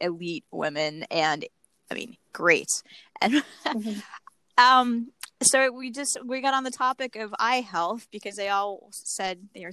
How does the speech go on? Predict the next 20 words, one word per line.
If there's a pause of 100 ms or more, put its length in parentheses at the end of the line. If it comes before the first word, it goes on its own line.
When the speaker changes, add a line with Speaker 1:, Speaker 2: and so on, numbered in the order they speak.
Speaker 1:
like,
"Oh,
we
listened
to
your
Dry
Diva
episodes
and
they're
so
neat.
I
never
realized (220)
how
much (200)
makeup
can,